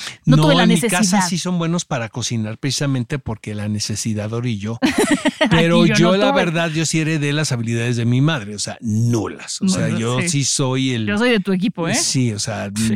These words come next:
Speaker 2: te juro que se me quema el agua, como bien dices. Entonces,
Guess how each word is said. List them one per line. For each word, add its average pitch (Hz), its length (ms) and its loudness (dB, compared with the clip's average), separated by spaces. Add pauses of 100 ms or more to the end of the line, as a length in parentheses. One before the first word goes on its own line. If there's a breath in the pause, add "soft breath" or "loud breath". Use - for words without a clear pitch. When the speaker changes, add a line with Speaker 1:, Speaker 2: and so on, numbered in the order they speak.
(100)
Speaker 2:
te 117 140 -4
juro 147 280 -2
que - 60 -8
se 131 100 -2
me 110 140 2
quema 120 220 -2
el 117 100 -2
agua, 107 240 -6
como 110 240 -4
bien 110 200 -2
dices. 117 380 -6
Entonces, 180 480 0